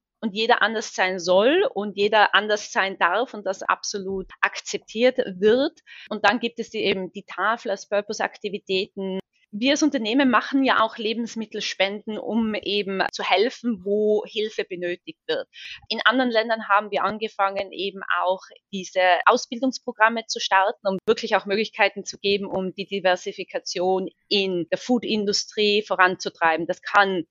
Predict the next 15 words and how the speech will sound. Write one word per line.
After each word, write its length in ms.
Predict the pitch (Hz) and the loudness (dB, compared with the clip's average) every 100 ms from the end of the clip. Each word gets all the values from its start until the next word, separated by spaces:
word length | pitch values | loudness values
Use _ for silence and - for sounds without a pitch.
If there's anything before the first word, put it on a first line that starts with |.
| _ | _
ethnisch 440 | 277 277 269 233 - | -2 -2 -2 -4 -2
sein, 400 | 240 202 196 190 | 0 2 2 0
das 140 | 185 | -8
kann 220 | - 202 | -8 -6
aber 180 | 214 196 | -4 -4
auch 100 | 170 - | -6 -4
Gender 320 | 214 247 214 | -2 -2 -2
sein. 440 | - 202 190 196 196 | -2 0 0 0 -6
In 220 | 240 226 208 | -10 -10 -2
jedem 260 | 220 294 | 4 6
Land 260 | 269 247 302 - | 6 6 4 2
gibt's 240 | 277 - | -4 -2
ein 60 | 269 | 0
anderes 540 | - 247 262 233 - - | 2 4 4 2 0 -4
Problem, 400 | - 214 226 247 | 0 4 6 6